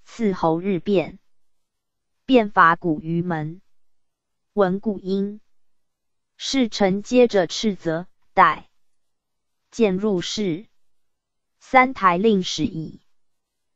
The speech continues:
上皆各持剑，立其护前。卫卫青驱驰绕宫，四察守备，周而复始。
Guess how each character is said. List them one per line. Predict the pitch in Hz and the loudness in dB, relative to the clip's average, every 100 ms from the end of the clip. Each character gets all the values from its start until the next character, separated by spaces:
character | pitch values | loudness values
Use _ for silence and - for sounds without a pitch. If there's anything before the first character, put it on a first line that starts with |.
| _ _ | _ _
上 | - - 247 214 | -4 4 4 4
皆 | - 247 233 | 2 2 4
各 | 233 190 | 4 2
持 | - 180 180 | 0 -4 -4
剑， | - 220 190 - _ | 0 0 0 -8 _
立 | 226 208 | -4 -2
其 | 165 - 165 165 | -4 -6 -6 -4
护 | 233 190 | -2 -2
前。 | - - 156 151 180 _ _ _ _ _ _ _ _ _ _ | -2 -4 -4 -6 -12 _ _ _ _ _ _ _ _ _ _
卫 | 269 233 | 4 4
卫 | 208 240 208 | 6 4 4
青 | - 262 262 | 2 -4 -4
驱 | 254 220 226 | -6 -6 -4
驰 | - - 165 | -6 -6 2
绕 | 202 180 | 6 4
宫， | 160 196 190 202 - _ _ _ _ _ _ _ _ _ | 4 0 0 -6 -16 _ _ _ _ _ _ _ _ _
四 | - - 240 | -20 -4 -2
察 | 190 190 170 | -2 2 2
守 | 175 - 147 | 2 0 -2
备， | - 180 180 - _ _ _ _ _ _ _ _ _ | 0 -2 -2 -10 _ _ _ _ _ _ _ _ _
周 | - 208 | 2 2
而 | 220 165 175 | 4 2 0
复 | 196 220 180 | -2 -4 -4
始。 | - 160 135 - | -4 -8 -10 -12